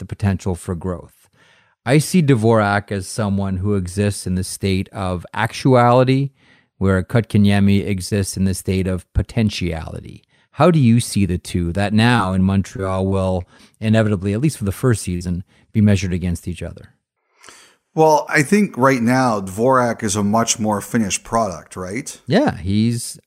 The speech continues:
Speaker 1: an actualized player.
Speaker 2: You know, the other thing, too, we should mention this, is that Dvorak is signed four years at four and a half million.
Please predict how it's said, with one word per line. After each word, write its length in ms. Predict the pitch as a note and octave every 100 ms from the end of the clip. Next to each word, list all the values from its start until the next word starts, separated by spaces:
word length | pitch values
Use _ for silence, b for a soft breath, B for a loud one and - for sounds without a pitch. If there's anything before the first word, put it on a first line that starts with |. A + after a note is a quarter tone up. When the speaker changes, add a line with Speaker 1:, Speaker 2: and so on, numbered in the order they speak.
| -
Speaker 1:
an 120 | G2+
actualized 760 | G2+ G#2+ - A#2+ A2 A#2 A#2 -
player. 360 | G2 E2+ - _ _ -
Speaker 2:
You 100 | E3
know, 100 | F#3
the 100 | A#3
other 180 | D4+ C#4
thing, 220 | A3 -
too, 180 | D#3 D3+
we 120 | C3+
should 260 | - E3+ C3
mention 440 | C3 B2+ B2 G#2+
this, 300 | G2 F#2 -
is 200 | G#2 F#2
that 420 | G#2 G2+ G2+ - _ b b b b b -
Dvorak 380 | A#2+ D#3 A3 G#3
is 80 | -
signed 420 | - A#2+ G2+ F2+
four 300 | - B2 B2
years 480 | A2+ A2+ A2 G#2+ G#2
at 280 | G2+ _ -
four 280 | A#2 A2+
and 60 | G#2
a 40 |
half 300 | F#2+ G2+ F2+
million. 420 | G2 F#2 E2 E2